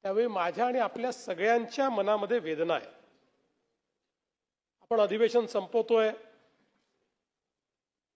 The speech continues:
पण ज्या काही घटना या अधिवेशनात घडलेल्या आहेत, त्यातनं नेमका काय संदेश घेऊन आपण जाणार आहोत आणि लोकांना काय संदेश आपण देतो आहोत?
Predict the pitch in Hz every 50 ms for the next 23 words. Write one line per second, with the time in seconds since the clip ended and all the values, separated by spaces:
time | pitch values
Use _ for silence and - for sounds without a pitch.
0 | _ - 247 254 269 277 269 - 233 226 226 - 277 285 294 285 220 214 214 -
1 | - 240 262 262 247 240 240 220 208 226 226 220 226 233 254 247 185 156 - 185
2 | 175 196 220 226 220 220 202 208 240 - - - 190 180 - 233 226 208 190 190
3 | 185 - 233 226 - - 202 226 247 240 - 196 185 190 214 196 - 160 185 214
4 | 214 202 175 - 214 196 175 165 165 170 190 196 190 165 151 147 - - - -
5 | _ _ _ _ _ _ _ _ _ _ _ _ _ _ _ _ _ _ - 202
6 | 208 190 185 180 - 220 214 233 233 233 220 208 226 226 - 220 202 190 208 -
7 | - 185 - - 185 170 156 156 156 - 165 147